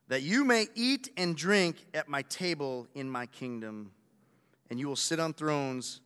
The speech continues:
judging the twelve tribes of Israel." He was talking to his disciples, but his invitation to eat at his table daily, just as Mephibosheth got to eat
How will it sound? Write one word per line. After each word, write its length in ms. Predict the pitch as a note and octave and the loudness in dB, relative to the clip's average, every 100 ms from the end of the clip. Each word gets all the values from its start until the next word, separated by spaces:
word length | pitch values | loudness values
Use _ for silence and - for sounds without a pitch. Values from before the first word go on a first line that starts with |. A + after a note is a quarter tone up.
| _ _ _ _ _ _ _ _ | _ _ _ _ _ _ _ _
judging 440 | - E3 D3 B2+ A2+ | 2 4 4 -2 -4
the 80 | |
twelve 280 | G#2 B2 A#2 | -8 -8 -8
tribes 300 | A2 A2 A2+ | -8 -10 -10
of 80 | A2 | -14
Israel." 280 | G#2+ G#2+ - _ _ C3 | -14 -16 -20 _ _ -8
He 80 | |
was 100 | E3 | -2
talking 220 | E3+ D3+ C#3+ | 4 4 2
to 60 | |
his 100 | A#2+ | -6
disciples, 500 | A#2 C3+ B2+ - A2 | -4 -2 -2 -4 -12
but 240 | A2+ A#2+ B2 | -8 -6 -4
his 200 | D#3 D3+ | -4 -4
invitation 600 | C#3+ A#2+ C#3 C3+ B2+ A#2 | -6 -6 -6 -6 -6 -10
to 80 | G#2+ | -10
eat 400 | C#3 A#2+ - - _ _ _ _ _ | -12 -12 -16 -20 _ _ _ _ _
at 120 | A2+ | -12
his 160 | A2+ A#2+ | -10 -10
table 400 | - A2+ G#2 - _ _ _ _ _ _ _ _ _ _ _ _ _ _ _ _ _ _ _ - | -8 -10 -10 -20 _ _ _ _ _ _ _ _ _ _ _ _ _ _ _ _ _ _ _ -6
daily, 440 | C3+ D3 C3+ G2+ - | 2 2 2 -4 -16
just 340 | - C#3+ - - B2 | -8 -6 -6 -8 -10
as 200 | A#2 A2+ | -8 -10
Mephibosheth 720 | A2 C3 A2+ - A2 G#2 - | -12 -12 -12 -12 -12 -14 -14
got 160 | A2 - | -16 -16
to 60 | - | -18
eat 320 | A2+ - | -18 -18